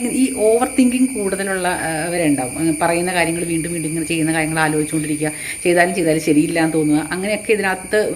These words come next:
പല പ്രശ്നങ്ങളും വരും. ഈ ടെൻഷനും കാര്യങ്ങളും ഇങ്ങനെ കയറി വരുമ്പോഴത്തേക്കും അങ്ങനെ, ഉം, ഉള്ളവർക്ക് ചെയ്യേണ്ട കാര്യം എന്ന് വെച്ചിട്ടുണ്ടെങ്കിൽ അതായത് ന-, ഇ-, ഇവർക്ക് ഇവരുടെ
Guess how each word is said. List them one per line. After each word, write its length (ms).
പല 140
പ്രശ്നങ്ങളും 520
വരും. 120
ഈ 320
ടെൻഷനും 380
കാര്യങ്ങളും 300
ഇങ്ങനെ 160
കയറി 240
വരുമ്പോഴത്തേക്കും 520
അങ്ങനെ, 540
ഉം, 720
ഉള്ളവർക്ക് 600
ചെയ്യേണ്ട 220
കാര്യം 160
എന്ന് 100
വെച്ചിട്ടുണ്ടെങ്കിൽ 460
അതായത് 300
ന-, 140
ഇ-, 180
ഇവർക്ക് 300
ഇവരുടെ 460